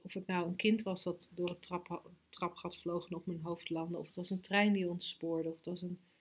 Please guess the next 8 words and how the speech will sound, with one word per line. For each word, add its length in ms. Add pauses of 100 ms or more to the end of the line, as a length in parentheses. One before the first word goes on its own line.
(220)
vrachtwagen 640
die 260 (440)
f-, 160 (100)
frontaal, 880 (120)
eh, 80 (240)
in 100
botsing 420
kwam. 400